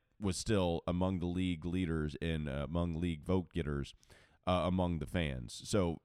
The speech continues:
we know that this is a flawed process, allowing the fans to vote. It's fun, I get it, but hell, that's how you get Taco Fall, who <laughs> comes in, uh, as the sixth leading vote getter among front court players in the Eastern Conference. Taco Fall,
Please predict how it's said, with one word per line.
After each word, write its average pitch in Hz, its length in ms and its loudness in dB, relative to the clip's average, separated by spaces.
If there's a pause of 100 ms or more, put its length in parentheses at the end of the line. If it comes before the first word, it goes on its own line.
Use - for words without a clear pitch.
(280)
we 117 180 4
know 110 280 6
that 92 180 0
this 92 220 0
is 76 380 0 (180)
a 95 60 2
flawed 90 440 4
process, 78 760 2 (180)
allowing 90 380 0
the 87 80 0
fans 85 440 0
to 92 100 -4
vote. 80 340 4
It's - 160 -4
fun, 104 440 6
I 90 100 2
get 98 200 2
it, 98 180 2
but 85 200 2 (260)
hell, 107 200 6
that's 98 200 2
how 107 60 6
you 98 140 6
get 95 160 0
Taco 107 400 6
Fall, 85 520 6 (260)
who 127 120 10
<laughs> - 0 -
comes 135 380 10
in, 107 300 8 (440)
uh, 104 220 4
as 104 260 4
the 92 120 4
sixth - 520 2
leading 104 380 4
vote 92 280 6
getter 87 360 2 (320)
among 101 340 6
front - 380 2
court 101 240 2
players 85 340 4
in 80 60 4
the 82 80 0
Eastern 78 340 -2
Conference. - 580 -4
Taco 123 340 8
Fall, 71 420 2